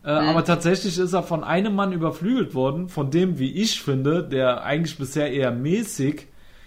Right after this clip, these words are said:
Speaker 1: in die Saison für seine Verhältnisse gestartet ist. Und das ist Josip Ilicic, liebe Freunde. Josip Ilicic gewinnt pro Partie drei Komma sechs Dribblings,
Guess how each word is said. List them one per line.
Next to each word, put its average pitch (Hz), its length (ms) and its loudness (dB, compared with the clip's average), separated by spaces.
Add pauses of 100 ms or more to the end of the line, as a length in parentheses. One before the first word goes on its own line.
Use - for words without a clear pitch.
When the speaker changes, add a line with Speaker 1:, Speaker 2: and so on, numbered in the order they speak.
(240)
Speaker 1:
in 156 140 2
die 151 80 8
Saison 143 400 2
für 131 220 -2
seine 151 420 2
Verhältnisse 107 580 -4
gestartet 95 520 -6
ist. 120 360 -6 (460)
Und 104 160 -10
das 135 180 0
ist 131 280 -4
Josip 214 580 2 (100)
Ilicic, 190 680 -2
liebe 120 220 -2
Freunde. 120 580 -2 (420)
Josip 208 520 0
Ilicic 185 720 0 (360)
gewinnt 151 500 2
pro - 240 2
Partie 165 640 -4
drei 151 260 -2
Komma 180 380 -4
sechs 139 480 -8
Dribblings, 135 720 -4